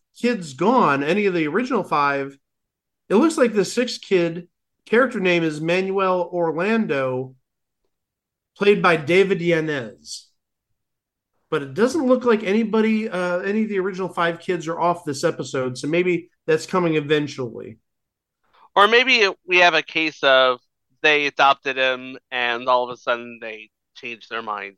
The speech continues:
Speaker 2: Who knows?
Speaker 1: I was gonna say that may be, uh, the case as well. And there's one way to see if Chico's right about that, if the new kid only lasted one episode. But there is one little issue.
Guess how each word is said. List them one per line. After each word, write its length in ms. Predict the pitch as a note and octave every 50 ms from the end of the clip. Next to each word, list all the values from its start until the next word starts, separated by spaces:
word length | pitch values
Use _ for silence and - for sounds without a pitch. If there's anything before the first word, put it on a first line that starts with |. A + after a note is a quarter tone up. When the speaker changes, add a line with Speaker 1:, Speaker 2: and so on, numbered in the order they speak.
| _ _
Speaker 2:
Who 100 | D#3+ E3
knows? 520 | C3+ G#2+ G2 F#2+ - F#2+ _ _ - - _ _ _ _ _ _ _ _ _ _ _ _ _ _ _ _ -
Speaker 1:
I 160 | - F3 F3+
was 100 | F#3 E3+
gonna 140 | F3+ F#3+ F3
say 220 | - F#3+ E3+ D#3+
that 220 | D3+ E3+ F3+ F#3 F#3+
may 140 | G3 G3
be, 220 | F#3 F3 F#3+ F#3 F#3
uh, 380 | F#3+ F#3+ E3+ F3 E3+ E3+ E3+
the 100 | E3 E3
case 300 | E3 F3 F3 F3 E3 -
as 100 | E3 D3 D3
well. 460 | E3 D#3+ D#3+ D#3+ D#3 D#3 D#3 D#3 _ _ _ _ _ _ _ - A3 -
And 140 | G3 F#3+ G3
there's 160 | G3 F#3 F#3
one 180 | A#3 C#4 D#4
way 140 | D#4 C#4 B3
to 80 | A3+ A3
see 220 | A3 - A3+ G#3
if 100 | F#3+ G3+
Chico's 400 | - - G#3+ G#3 G#3 G3 F3 -
right 160 | F3 F3 F#3
about 320 | F#3+ F3+ F#3+ F#3 F#3+ F#3 -
that, 240 | G3 F#3+ F#3 F#3 E3
if 260 | D#3+ D#3+ D#3 - _ _ _ _ _ _ _ _
the 280 | E3 E3 E3 D#3+ E3+ E3+
new 160 | F3 F#3 F#3
kid 220 | F3+ - F#3+ E3+
only 300 | F3 F3 F3 E3+ D#3+ D#3+
lasted 440 | E3 E3 D3+ E3 E3 - - - D#3+
one 200 | D3+ E3 D#3+ E3
episode. 600 | F3+ E3+ - - - G#3+ G#3+ G#3 G#3 G3+ G#3 - _ _ _ _ _ _ _ _ _ _ _ _ -
But 180 | E3+ E3 E3
there 200 | - E3 D#3+ D#3+
is 220 | D#3+ D#3+ D3+ C3 D3+
one 480 | F3 G#3 A#3 A#3+ A#3+ A#3+ A#3 A3+ G#3
little 480 | F#3+ G3 G3 G3+ G3 G3 G3 G3 G3+ A3+
issue. 520 | G3 E3 D3+ B2+ - - B2 A2 A2 A2